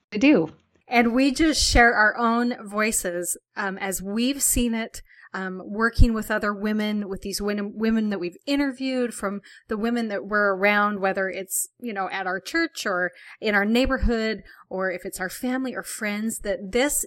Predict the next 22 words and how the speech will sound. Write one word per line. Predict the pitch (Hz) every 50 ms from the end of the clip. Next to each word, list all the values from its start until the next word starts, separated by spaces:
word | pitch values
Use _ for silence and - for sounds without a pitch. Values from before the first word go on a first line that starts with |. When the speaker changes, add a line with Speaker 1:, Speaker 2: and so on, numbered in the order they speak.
| - - -
Speaker 2:
that | - 214 196
this | 220 233 240 -
is | 247 226 - -
truth, | - - - 302 320 202 175 165 - - - - - - - - - _ -
that | 196 185 208 202 196 190 190 - -
if | 233 233 214 - -
you | 226 220 220 208
really | 196 196 196 214 226 233 247 262 277 294 302 311 320 320 320 311 _ _ _ -
believe | 208 190 180 180 196 190 190 185 196 214 247 269 254 - -
God, | - 190 185 190 190 196 220 262 254 302 269 - _ _
he | - - - - 233 233 226
can | - - - - 220 208 214 220 233 247 247 226
use | 226 220 220 220 220 208 - -
you | 202 208 185 170 160 160 165 180 180 _ _ - - _ _ _ _ - -
to | - -
do | 185 196 190 185 185 180 180 185 190 - _ _ _ _ _ _ _ _ -
miraculous | 214 214 214 214 208 202 196 - - 208 202 202 - - -
things, | - 180 170 156 147 - - - - _ - - - - -
and | - 214 214 202 202
that | 202 196 -
in | 226 220 208 202 190
God's | - 220 214 240 277 294 285 -